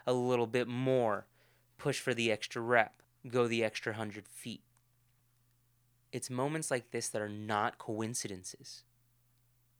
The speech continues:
It's synchronicity. I've been catching so much synchronicity lately, and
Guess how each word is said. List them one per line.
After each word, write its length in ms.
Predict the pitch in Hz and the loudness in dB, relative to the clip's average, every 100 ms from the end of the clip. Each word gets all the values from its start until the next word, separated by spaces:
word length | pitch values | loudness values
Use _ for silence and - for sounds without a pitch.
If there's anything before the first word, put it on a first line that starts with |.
| _ _ _ _ - | _ _ _ _ -12
It's 180 | 117 - | -6 -4
synchronicity. 680 | 110 107 101 98 - - - _ _ _ _ _ _ _ _ _ _ _ _ _ _ _ _ _ _ _ _ | -6 -8 -10 -10 -12 -16 -20 _ _ _ _ _ _ _ _ _ _ _ _ _ _ _ _ _ _ _ _
I've 160 | 127 127 | 0 2
been 160 | 135 135 | 0 -2
catching 460 | - 160 175 143 | -2 0 0 -2
so 220 | 127 143 | 0 0
much 200 | 143 131 | 0 0
synchronicity 840 | - - 147 135 117 143 - 139 131 | -2 -2 -2 -4 -2 0 -2 -4 -4
lately, 560 | 104 98 - 104 101 101 _ _ _ _ _ - | -4 -6 -8 -8 -8 -10 _ _ _ _ _ -6
and 420 | 123 120 117 120 | 0 2 2 -2